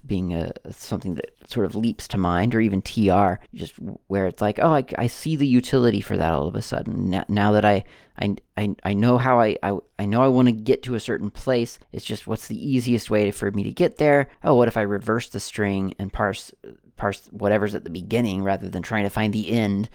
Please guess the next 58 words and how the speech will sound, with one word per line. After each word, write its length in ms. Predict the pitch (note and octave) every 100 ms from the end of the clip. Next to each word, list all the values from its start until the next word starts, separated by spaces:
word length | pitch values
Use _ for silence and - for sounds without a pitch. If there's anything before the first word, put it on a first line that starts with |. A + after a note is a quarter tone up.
| -
Yeah, 260 | A2+ A2
that's 220 | G2+ A#2+ A2
a 40 |
lot 220 | G#2+ G#2
easier. 360 | A2 G2+ F2+ E2
I'll 140 | E2+
do 180 | G#2+ G2
that. 220 | F#2+ E2+
And 80 | -
then 80 | G2+
I'll 60 | G2
pipe 160 | A2
it 140 | G2 -
back 240 | G#2 -
to 120 | G2+
Rev 380 | F2+ G#2 F#2 G2
to 80 | B2
get 120 | G2+
it 60 | -
back." 320 | F#2+ - - -
You 100 | A#2+
know, 80 | A#2
and, 200 | A#2+ A#2+
and 180 | A2+ B2
you 100 | B2
can 120 | C3
kinda 260 | B2 E3 E3+
develop 560 | A#2 G#2 G#2+ C3 A2+
all 160 | G#2 G2
these 200 | G2+ G#2+
little 180 | G2+ G2
tricks 480 | - - F3+ - -
yourself 680 | G2 - - C#3 G#2+ - _
by 240 | - A#2+ A2+
using 440 | A2+ C3 A#2+ G2
them. 220 | D#2+ D#2+
And 140 | D#2+ G#2+
that, 180 | B2+ -
that's 200 | C#3+ -
harder 360 | E3+ F3 F#3
to 140 | E3+ D3
do 200 | D3+ D3+
with 120 | C3
a 60 |
library. 760 | A2+ G#2+ A2 G2 F2+ D#2 A1 B2+ _
Like, 240 | - A#2 - -
you 180 | D3+
can, 440 | D3+ F#3 F3 G#2+ A2+
you 100 | B2
can 340 | - D3 D3
do 160 | A2 F2
it 80 | D2+
with 140 | F2
a 60 | E2
library 600 | D#2 D#2 E2 D2+ E2 G#2
if, 140 | -
if 240 | - F#2+ -
you, 240 | F#2+